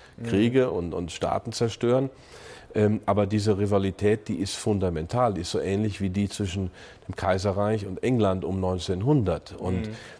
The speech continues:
Speaker 2: sowas kann, äh, in Krieg entgleiten. Also, und,
Speaker 1: Das
Speaker 2: ähm,
Speaker 1: wollte ich jetzt gerade fragen, für wie wahrscheinlich halten Sie das?
Speaker 2: Ich will da keine Ziffer drauf machen, aber es ist eine reale Gefahr. Man muss
Speaker 1: Mhm.
Speaker 2: sich Gedanken dr-, drüber machen und das sagt also,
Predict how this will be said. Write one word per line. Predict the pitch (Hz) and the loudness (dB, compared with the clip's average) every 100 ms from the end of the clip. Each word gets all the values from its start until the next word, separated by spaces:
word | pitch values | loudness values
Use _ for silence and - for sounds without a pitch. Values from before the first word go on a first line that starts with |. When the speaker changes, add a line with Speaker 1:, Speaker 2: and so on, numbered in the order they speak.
| - | -6
Speaker 2:
sowas | 87 80 - | -2 0 -2
kann, | - 82 92 | -6 -4 -2
äh, | 95 101 98 | 0 0 0
in | 92 101 | -2 -6
Krieg | - 143 - - - - - | -2 -2 -4 -20 -20 -20 -4
entgleiten. | 98 90 95 90 87 85 90 | -4 -2 2 4 2 0 -2
Also, | 92 92 | -2 0
und, | 78 92 - - | -2 -4 -4 -2
Speaker 1:
Das | 98 | 0
Speaker 2:
ähm, | |
Speaker 1:
wollte | 120 131 | 0 0
ich | 120 | -2
jetzt | - | -2
gerade | 110 | -4
fragen, | - 135 135 | -2 -2 -2
für | 117 | -2
wie | 113 131 | -2 0
wahrscheinlich | 120 - 113 107 | 0 0 -2 -2
halten | 131 151 110 | -6 -4 -2
Sie | 95 | -2
das? | 90 90 - - - - 87 | -4 -6 -10 -18 -16 -6 -2
Speaker 2:
Ich | 98 | 2
will | 110 | 4
da | 104 | 2
keine | 104 104 98 | 2 0 0
Ziffer | - 156 104 | -2 -2 0
drauf | 87 82 82 | 0 -2 -2
machen, | 82 80 92 | -4 -2 -2
aber | 87 104 | -2 -2
es | 110 | -2
ist | 110 | 0
eine | 107 | 2
reale | 101 98 87 98 104 | 2 2 0 0 2
Gefahr. | 104 - - 107 | 0 -2 -4 -4
Man | 85 82 | -6 -6
muss | 87 | -4
Speaker 1:
Mhm. | 104 | -6
Speaker 2:
sich | 107 | -4
Gedanken | 98 98 - 104 | -2 -4 -4 -4
dr-, | 87 85 92 | -2 -2 -2
drüber | 90 92 | -2 -2
machen | 90 101 120 104 | 0 -2 -2 -4
und | 92 101 | -2 -2
das | 95 | -2
sagt | 98 101 - | 0 0 0
also, | 76 90 92 | -6 0 0